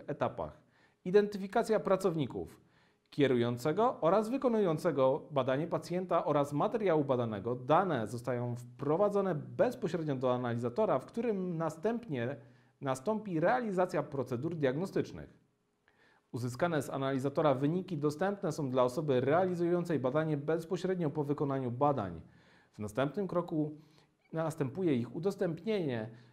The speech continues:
w dokumentacji medycznej pacjenta w systemie szpitalnym K S Medis.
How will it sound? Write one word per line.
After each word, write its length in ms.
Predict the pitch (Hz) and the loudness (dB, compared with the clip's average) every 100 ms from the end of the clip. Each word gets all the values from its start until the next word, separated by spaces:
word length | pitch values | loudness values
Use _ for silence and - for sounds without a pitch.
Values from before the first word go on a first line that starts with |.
| _ - | _ -18
w 120 | 139 | 0
dokumentacji 580 | 143 220 220 214 214 175 | 0 2 0 0 0 0
medycznej 420 | 147 214 214 175 | 0 0 -2 0
pacjenta 480 | 131 123 208 196 127 | 0 0 -2 0 -2
w 60 | |
systemie 400 | - 135 196 185 | -4 -6 -4 -2
szpitalnym 500 | 147 - 240 220 185 | -6 -4 -2 0 0
K 180 | 175 202 | 2 2
S 160 | 139 139 | 2 0
Medis. 500 | 123 87 76 - | -4 -4 -10 -14